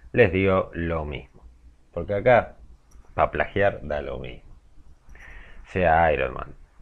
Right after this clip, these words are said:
Ti-, eh, Titán del Pacífico, o lo que sea, o los Power Rangers, o lo que venga, acá vamos a copiar y vamos a copiar bien.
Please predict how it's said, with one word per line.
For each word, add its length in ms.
Ti-, 220
eh, 580
Titán 280
del 140
Pacífico, 760
o 180
lo 140
que 140
sea, 220
o 20
los 180
Power 380
Rangers, 500
o 80
lo 160
que 120
venga, 480
acá 240
vamos 500
a 140
copiar 400
y 40
vamos 220
a 40
copiar 500
bien. 400